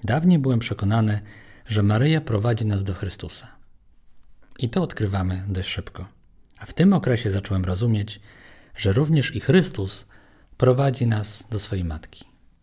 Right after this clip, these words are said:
I to zazwyczaj odkrywamy później. Niektórzy nigdy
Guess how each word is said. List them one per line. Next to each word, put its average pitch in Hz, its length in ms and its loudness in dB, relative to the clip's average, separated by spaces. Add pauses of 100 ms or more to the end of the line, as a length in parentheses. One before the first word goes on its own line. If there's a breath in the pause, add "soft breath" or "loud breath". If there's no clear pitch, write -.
(280)
I - 80 -20
to 160 140 0
zazwyczaj 104 560 -2 (540 loud breath)
odkrywamy 107 640 -2
później. 139 560 0 (1000 loud breath)
Niektórzy 113 500 -2
nigdy 98 480 2